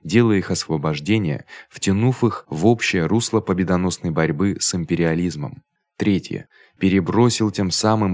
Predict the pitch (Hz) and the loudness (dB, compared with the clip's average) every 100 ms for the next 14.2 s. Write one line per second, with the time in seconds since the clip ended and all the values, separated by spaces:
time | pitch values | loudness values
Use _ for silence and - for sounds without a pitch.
0 | - 92 98 110 - 90 90 95 87 - | -2 -2 0 0 0 -2 0 0 -2 -4
1 | 92 - 85 85 - 110 95 - 87 82 | -2 0 0 -2 -2 -2 -2 -2 -2 -2
2 | 82 101 87 80 67 - - 85 85 85 | 0 0 0 -2 -4 -6 -2 0 0 -2
3 | - 101 90 80 73 71 - 117 95 76 | -2 -2 -2 -2 -2 -2 2 0 0 -6
4 | - - - - 87 - 117 123 104 - | -8 -20 -10 -4 -2 0 4 4 2 0
5 | 107 120 107 87 - 98 90 82 80 82 | 0 4 4 0 0 0 0 -2 0 2
6 | 113 - 76 - - 90 - - 98 95 | 2 0 -2 -6 -6 -6 -4 0 0 2
7 | 104 98 95 85 87 98 87 76 - - | 2 2 2 0 0 0 0 -4 -4 -2
8 | 87 87 85 87 - 117 104 - 98 92 | 0 0 0 0 2 2 0 0 0 2
9 | 87 85 82 - - - - - - - | 2 0 -2 -4 -6 -10 -16 -20 -6 2
10 | 98 92 98 90 120 113 101 - 95 104 | 2 2 -2 0 2 2 -2 0 0 2
11 | 90 - 82 82 - 110 110 78 - _ | 0 -4 -2 0 2 0 0 -4 -6 _
12 | _ - 90 104 117 113 - 104 95 85 | _ -10 0 2 2 0 -4 -2 2 2
13 | 85 85 - 85 82 82 80 80 143 - | 2 0 -2 -4 -2 0 0 -2 -4 -6
14 | 127 | -12